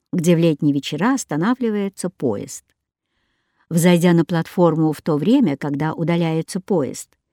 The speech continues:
вы очутитесь среди толпы поселян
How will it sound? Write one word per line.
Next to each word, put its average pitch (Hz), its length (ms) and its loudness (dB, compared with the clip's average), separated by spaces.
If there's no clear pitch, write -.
вы 311 280 4
очутитесь 294 760 2
среди 226 380 4
толпы 208 420 2
поселян 180 840 -2